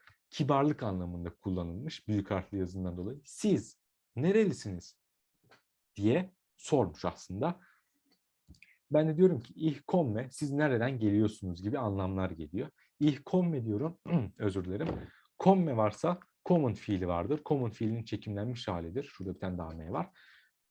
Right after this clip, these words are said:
Kommen varsa ne diyordum? Aus var diyordum.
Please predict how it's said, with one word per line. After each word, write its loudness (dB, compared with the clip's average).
Kommen 6
varsa 0
ne 0
diyordum? 0
Aus 6
var -2
diyordum. -8